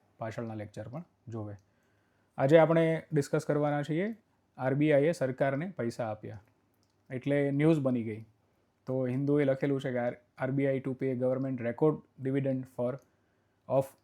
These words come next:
rupees two point six nine lakh crore for the financial year twenty twenty-five. રેકોર્ડ એટલે આજ સુધી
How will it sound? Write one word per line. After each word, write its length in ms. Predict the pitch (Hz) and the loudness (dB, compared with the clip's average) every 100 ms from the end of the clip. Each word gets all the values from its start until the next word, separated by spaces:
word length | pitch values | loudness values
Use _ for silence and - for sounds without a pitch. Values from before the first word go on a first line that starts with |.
| 131 | -8
rupees 240 | 127 131 | -4 -4
two 240 | 131 135 135 | -4 -6 -4
point 200 | 135 131 | -4 -4
six 200 | - 135 - 135 | -4 -6 -4 -4
nine 120 | 131 | -2
lakh 360 | 120 120 - 117 | -2 -4 -6 -4
crore 180 | 120 | -4
for 300 | 104 117 117 | -4 -6 -4
the 60 | 143 | -6
financial 560 | 170 123 120 117 131 113 | -6 -4 -2 -2 -4 -6
year 180 | 151 151 | -6 -6
twenty 300 | 117 117 117 | -6 -4 -6
twenty-five. 680 | 110 107 143 170 _ - 110 98 _ _ _ _ _ - | -8 -8 -8 -10 _ -6 -6 -6 _ _ _ _ _ -4
રેકોર્ડ 340 | 120 123 147 | -2 2 2
એટલે 220 | 147 185 | 2 2
આજ 280 | 190 120 147 151 | 0 4 4 2
સુધી 380 | - 143 151 | -2 2 2